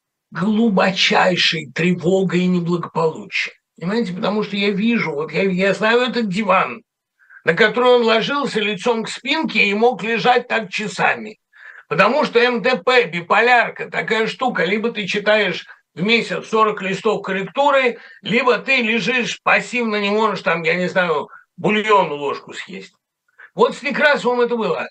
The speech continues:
Это умение размотать нервы. И знаете, когда я читаю "Плач детей",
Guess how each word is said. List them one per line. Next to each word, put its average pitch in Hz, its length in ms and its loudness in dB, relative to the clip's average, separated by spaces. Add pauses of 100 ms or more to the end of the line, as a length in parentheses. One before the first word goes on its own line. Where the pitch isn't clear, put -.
(120)
Это 196 260 -4
умение 233 440 -2
размотать 196 600 -2
нервы. 214 360 -2
И 151 40 -6
знаете, 202 440 -6
когда 151 320 -4
я 185 200 -2
читаю 170 480 -4
"Плач 165 400 -6
детей", 185 600 -8